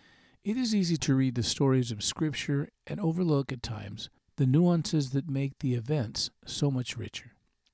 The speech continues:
This encounter is no exception. In brief, an important man finds Jesus and asks him to heal his son, sight unseen, who is already deathly sick back in Capernaum,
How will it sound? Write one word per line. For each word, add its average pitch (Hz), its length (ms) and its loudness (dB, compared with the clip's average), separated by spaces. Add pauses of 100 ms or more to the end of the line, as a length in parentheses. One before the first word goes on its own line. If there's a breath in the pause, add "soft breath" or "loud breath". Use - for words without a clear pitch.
(100)
This 151 220 6
encounter 170 420 2
is 123 240 -2
no 117 60 2
exception. 107 560 -6 (600)
In 135 140 2
brief, 156 600 0 (220)
an 139 120 0
important 156 440 -2
man 120 280 0
finds 120 400 -2
Jesus 113 500 -4 (380 loud breath)
and 127 200 -4
asks 170 520 -2
him 127 500 2 (100)
to 160 140 2
heal 165 240 4
his 139 160 2
son, 240 340 0 (160)
sight 160 360 -2
unseen, 123 480 0 (680)
who 127 200 -2
is 117 100 -2
already 120 320 0
deathly 120 400 -4
sick - 540 -4
back 123 280 -10
in 123 120 -6
Capernaum, 135 480 -2